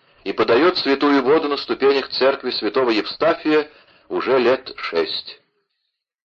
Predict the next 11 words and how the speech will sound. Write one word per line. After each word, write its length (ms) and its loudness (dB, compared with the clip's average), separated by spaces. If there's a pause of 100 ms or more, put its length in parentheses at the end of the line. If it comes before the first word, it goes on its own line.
(480)
«И 140 -8
вы 140 -4
говорите, 500 0
что 260 -2
он 280 -2
пользуется 680 -2
большим 400 -4
влиянием 580 0
среди 300 -4
своих 340 0
собратьев?» 640 -2